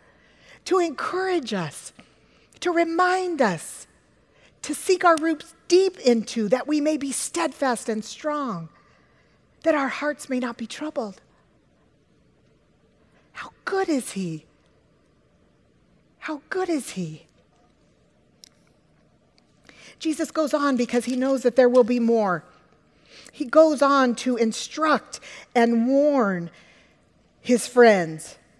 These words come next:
These are his dearest, dearest, remember. This is before he's going to the cross. This is with his passion. This is his heart, and this is what he is telling them. And we get to see, and we get to hear and learn from this truth.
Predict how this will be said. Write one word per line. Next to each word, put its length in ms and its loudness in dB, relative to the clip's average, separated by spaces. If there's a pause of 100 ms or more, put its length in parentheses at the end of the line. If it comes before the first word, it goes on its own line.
(880)
These 140 4
are 100 2
his 200 2
dearest, 460 2
dearest, 440 6
remember. 560 4 (280)
This 180 -2
is 80 0
before 340 2
he's 180 0
going 280 0
to 100 -2
the 100 4
cross. 520 0 (180)
This 180 -4
is 140 -2
with 140 0
his 180 2
passion. 540 2
This 160 0
is 120 -2
his 160 -2
heart, 480 4
and 140 0
this 140 -6
is 100 -8
what 140 0
he 100 2
is 160 -4
telling 440 2
them. 300 -4 (1500)
And 160 -4
we 120 -2
get 160 -6
to 100 -2
see, 480 -2
and 120 -2
we 100 -2
get 160 2
to 100 2
hear 440 2
and 220 0
learn 380 0
from 240 -6
this 220 -6
truth. 540 -6